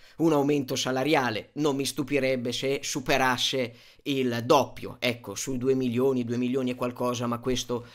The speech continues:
lo scopriremo ovviamente a tempo debito. Kenan Yildiz, bene o male, idem con patate, si continua sempre a parlare di questo benedetto numero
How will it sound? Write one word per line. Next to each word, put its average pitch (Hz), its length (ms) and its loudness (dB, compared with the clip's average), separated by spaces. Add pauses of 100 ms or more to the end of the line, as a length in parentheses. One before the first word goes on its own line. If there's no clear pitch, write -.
lo 135 140 -2
scopriremo 139 840 0
ovviamente 131 720 -2 (220)
a 139 120 -2
tempo 127 340 -2
debito. 107 480 -8 (180)
Kenan 139 320 2
Yildiz, 117 500 0
bene 117 260 -2
o - 20 -2
male, 107 520 -6
idem 113 360 -6
con 110 180 -8
patate, 135 540 0
si - 180 -8
continua 113 560 -6
sempre 113 340 -8
a 113 40 -8
parlare 113 480 -4
di 107 100 -10
questo 117 360 -8
benedetto 117 580 -6
numero 120 640 -4